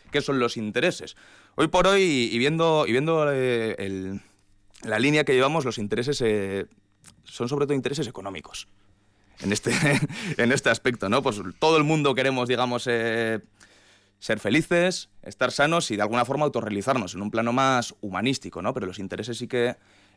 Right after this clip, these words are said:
eh, habría que focalizarlos más desde un plano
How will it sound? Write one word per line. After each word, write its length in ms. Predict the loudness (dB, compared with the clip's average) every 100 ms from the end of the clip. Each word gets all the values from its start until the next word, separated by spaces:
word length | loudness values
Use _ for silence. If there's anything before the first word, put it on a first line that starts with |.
| -6
eh, 280 | 0 2 2
habría 240 | 2 0
que 300 | 2 2 2
focalizarlos 540 | 0 -4 -4 -2 -2 0
más 140 | 0
desde 160 | 0 0
un 100 | 2
plano 500 | 4 4 4 2